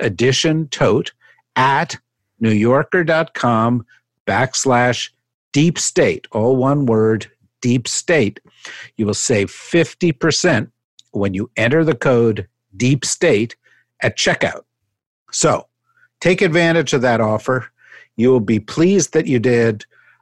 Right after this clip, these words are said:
I don't know if there's ever been a time in my adult life when I have been without the ability to go to The New Yorker on a regular basis,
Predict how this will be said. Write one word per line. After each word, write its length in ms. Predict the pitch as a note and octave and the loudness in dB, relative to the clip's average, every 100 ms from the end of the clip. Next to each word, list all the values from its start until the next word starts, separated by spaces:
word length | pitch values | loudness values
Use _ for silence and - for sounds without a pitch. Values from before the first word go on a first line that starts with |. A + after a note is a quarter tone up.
| - | -6
I 140 | A2+ | -2
don't 300 | B2 B2 A2+ | 0 0 0
know 180 | A#2 A2 | -2 -2
if 120 | G#2+ | -2
there's 260 | - G#2+ G#2 | -2 -2 -2
ever 260 | - D#3 E3 | -2 0 2
been 160 | C#3+ | 2
a 80 | C3+ | 0
time 340 | B2 B2+ A#2+ | 0 0 2
in 120 | A#2 A2+ | 0 0
my 160 | A2 | 0
adult 320 | A2 G#2 A2+ | 0 0 -2
life 400 | B2 A2+ A2 - | 0 -2 -2 -4
when 100 | A#2 | -4
I 140 | G#2 G2 | -2 -2
have 200 | G2+ F#2 | -2 -2
been 300 | A2 G#2+ G2+ - - - | 0 0 -2 -8 -20 -10
without 500 | - G#2+ C3 B2+ C#3+ | -4 -2 0 0 0
the 100 | - | 0
ability 480 | A#2+ G#2+ A2+ A2+ A2 | 2 2 2 0 0
to 120 | G2+ E2 F2 | -2 -4 -4
go 200 | A#2+ B2+ | 2 4
to 80 | C3 | 4
The 100 | A#2 | 2
New 80 | |
Yorker 460 | A2+ A2+ A2+ - A2+ | 2 2 0 0 -2
on 100 | G#2 | 0
a 60 | G2+ | 0
regular 400 | A2 G#2 G#2 G2+ | 0 0 0 0
basis, 520 | G#2 G2 - G#2 | 0 -2 -2 -4